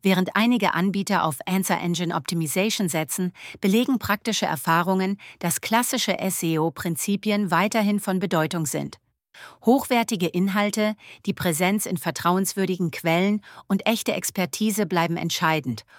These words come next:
unabhängig davon, ob Nutzer über traditionelle Suchmaschinen oder A-I-Systeme suchen. A-I-Suchsysteme neigen dazu, aktuelle, detaillierte Inhalte und nutzergenerierte Beiträge zu bevorzugen.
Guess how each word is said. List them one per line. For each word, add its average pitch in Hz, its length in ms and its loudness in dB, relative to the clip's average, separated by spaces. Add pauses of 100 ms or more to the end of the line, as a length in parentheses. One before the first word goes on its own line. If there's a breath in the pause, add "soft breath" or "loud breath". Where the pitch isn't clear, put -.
(180 loud breath)
unabhängig 208 600 2
davon, 185 560 0
ob - 160 -6
Nutzer 196 360 2
über 165 200 -2
traditionelle 180 720 0
Suchmaschinen 202 840 0 (300 loud breath)
oder 202 240 2
A-I-Systeme 180 880 0
suchen. 139 460 -6 (1120 loud breath)
A-I-Suchsysteme 208 1120 0
neigen 165 380 2
dazu, 208 460 0 (280 loud breath)
aktuelle, 185 680 0
detaillierte 180 680 -2
Inhalte 190 680 0 (300 loud breath)
und 196 160 2
nutzergenerierte 180 880 0
Beiträge 156 560 0
zu - 120 -6
bevorzugen. 151 800 -2